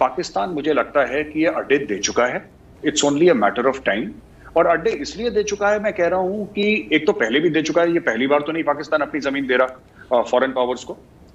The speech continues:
चाहे वो China हो, चाहे वो America हो, सब लोग यहाँ पे आके अपना हाथ साफ कर चुके हैं पाकिस्तान में।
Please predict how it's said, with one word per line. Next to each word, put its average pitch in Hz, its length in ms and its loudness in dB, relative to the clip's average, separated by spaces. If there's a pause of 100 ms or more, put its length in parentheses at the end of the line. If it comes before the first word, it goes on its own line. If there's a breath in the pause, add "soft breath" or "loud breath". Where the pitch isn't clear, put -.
चाहे 123 140 2
वो 131 80 0
China 127 280 0
हो, 127 180 0
चाहे 120 180 0
वो 120 80 4
America 113 320 0
हो, 135 100 -2
सब 135 140 -4
लोग 120 200 0
यहाँ 110 180 0
पे 113 100 0
आके 110 180 0
अपना 113 200 -2
हाथ 104 160 2
साफ 113 260 -2
कर 110 80 0
चुके 127 200 -6
हैं 120 100 -2
पाकिस्तान 98 380 -2
में। 143 120 2